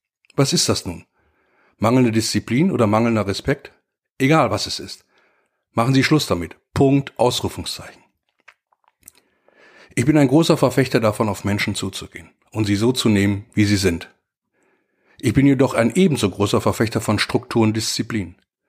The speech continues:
Um was Zu-Spät-Kommer schlichtweg machen, ist respektlos den pünktlichen Teilnehmern gegenüber. Sie als Meetingleiter haben eine Struktur für Ihr Meeting, einen Plan und eine Agenda. Die meisten Teilnehmer sind pünktlich und dann kommt der Nachzügler.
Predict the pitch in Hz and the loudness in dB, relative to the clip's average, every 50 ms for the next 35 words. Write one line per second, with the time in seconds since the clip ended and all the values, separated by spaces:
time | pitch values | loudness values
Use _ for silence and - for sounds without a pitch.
0 | _ _ _ _ _ _ _ _ _ _ _ _ _ _ - 113 117 127 135 - | _ _ _ _ _ _ _ _ _ _ _ _ _ _ -4 -2 0 0 0 2
1 | - - 127 - - 156 156 151 - 113 98 98 95 - - 147 135 - - 117 | 0 0 0 2 2 0 0 2 -2 -2 -2 0 -2 0 0 -2 -2 0 -4 -6
2 | 117 - 127 120 110 113 92 98 - - 104 - - - - 127 - - - 123 | -4 -2 -4 -2 -2 -4 -4 -4 -4 -4 -4 -4 -2 -2 -2 -4 -2 -2 -4 -4
3 | 113 - 110 101 - 107 110 107 - 107 107 107 - - 101 98 95 90 82 87 | -2 -2 -4 -2 -2 -2 -4 -2 -2 -2 -2 -2 -2 -2 -2 -2 -2 -4 -6 -10
4 | 80 80 82 - - 87 87 85 - _ _ _ _ _ _ _ _ _ _ _ | -12 -14 -14 -14 -18 -16 -18 -20 -20 _ _ _ _ _ _ _ _ _ _ _
5 | _ _ _ _ _ _ _ _ _ - 113 117 131 143 143 139 - 156 170 - | _ _ _ _ _ _ _ _ _ -4 0 2 4 4 2 2 2 0 2 2
6 | - 151 139 123 113 104 110 98 85 110 101 104 110 107 - - 113 104 _ - | 2 2 4 4 2 2 0 0 -2 -2 -2 0 -2 -2 -2 -4 -6 -8 _ 0
7 | 139 131 127 - 101 85 90 92 87 - - 80 80 _ _ _ - 98 98 92 | 0 0 0 0 -4 -4 -2 -4 -6 -8 -12 -18 -18 _ _ _ -4 -4 -4 0
8 | - 120 117 117 104 92 82 85 - _ 98 101 98 95 104 101 98 95 110 113 | 2 2 2 2 2 0 -6 -12 -16 _ -8 -6 -4 -2 0 0 0 0 0 0
9 | 117 110 95 80 - _ _ _ _ _ _ _ _ _ _ _ _ _ _ _ | 2 0 0 -4 -6 _ _ _ _ _ _ _ _ _ _ _ _ _ _ _
10 | _ _ _ _ _ _ _ _ - 110 107 120 127 131 - 131 127 - 127 123 | _ _ _ _ _ _ _ _ -4 0 2 2 2 2 2 0 2 2 2 4
11 | 127 131 127 120 110 110 101 90 - 135 131 135 - 131 127 127 - _ 113 113 | 4 4 4 2 2 0 -4 -2 0 0 0 0 0 -2 -2 -2 -4 _ -2 0
12 | 101 107 107 110 - 113 110 104 107 101 95 90 - - - - - - - - | 2 2 0 0 0 -2 0 0 0 0 -2 -4 -6 -10 -14 -16 -16 -16 -18 -20
13 | - | -20